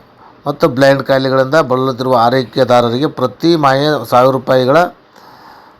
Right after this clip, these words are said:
ಪ್ರೋತ್ಸಾಹಧನವನ್ನು ನೀಡಲಾಗುವ ಯೋಜನೆಯನ್ನು ಈ ಕೆಳಕಂಡಂತೆ ಕಟ್ಟುನಿಟ್ಟಾದ ಮಾರ್ಗಸೂಚಿ ಅನ್ವಯ ಹಾಗೂ ಸದರಿ ಯೋಜನೆಗೆ ತಗುಲುವ ವೆಚ್ಚವನ್ನು ಲೆಕ್ಕ ಶೀರ್ಷಿಕೆ ಇಪ್ಪತ್ತೆರಡು ಮೂವತ್ತೈದು ಡ್ಯಾಶ್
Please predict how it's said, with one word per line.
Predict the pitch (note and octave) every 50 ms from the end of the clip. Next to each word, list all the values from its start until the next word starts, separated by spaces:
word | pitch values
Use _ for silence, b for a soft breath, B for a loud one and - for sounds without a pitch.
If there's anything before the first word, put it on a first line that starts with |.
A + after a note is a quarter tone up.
| B -
ಪ್ರೋತ್ಸಾಹಧನವನ್ನು | C3 C#3+ D3 C#3 - F3+ E3+ D#3+ D#3+ D#3+ D#3 D#3 E3
ನೀಡಲಾಗುವ | D#3 C#3+ C#3+ C#3+ D3 D3 D3 C#3+ D3 C#3+
ಯೋಜನೆಯನ್ನು | C#3 B2+ B2+ C3 C3 C3+ D3 D#3+
ಈ | C#3+ B2+ C#3 D#3 D#3+
ಕೆಳಕಂಡಂತೆ | - - - C#3 C#3+ C#3+ - D3+ D3 C#3 C#3+ C#3+ C#3 - E3+ E3
ಕಟ್ಟುನಿಟ್ಟಾದ | - - - C3 C3+ C3 - - E3 D#3+ D#3 D3+ D3+ - - D3 D3 C#3+ C#3 C3+ D#3+ F3+ G#3 - - b b b b b A2
ಮಾರ್ಗಸೂಚಿ | A#2 B2 C#3+ D3+ D#3+ E3 D#3+ - D#3+ D3+ C#3 - D#3 D3+
ಅನ್ವಯ | D3 C#3+ C3+ C3+ C#3 D3+
ಹಾಗೂ | E3+ F3+ F#3+ - - C3 C#3 C3
ಸದರಿ | - C3+ B2 C3 D3 D#3+ D#3+ D3+
ಯೋಜನೆಗೆ | C#3+ C#3+ C3 C#3+ C#3 C#3+ C#3 -
ತಗುಲುವ | - - B2+ B2+ B2 D3+ D#3 E3 E3 D#3+
ವೆಚ್ಚವನ್ನು | C#3+ C#3 - - C#3+ C#3 C3+ C#3 D3+ E3
ಲೆಕ್ಕ | D3+ C3 B2+ - - D3
ಶೀರ್ಷಿಕೆ | C3+ - D3+ C#3 - - - - D3+ D3
ಇಪ್ಪತ್ತೆರಡು | C#3 - - C#3+ C3 - - C#3+ C3+ C#3 D3+ D#3+
ಮೂವತ್ತೈದು | C#3+ C3 B2 B2+ B2+ G#2+ - C3+ C3 C3 C3+ F3 F#3+ F#3 - B B B B B B B B B B - A2
ಡ್ಯಾಶ್ | C3+ C#3 D3+ D#3+ D3 - -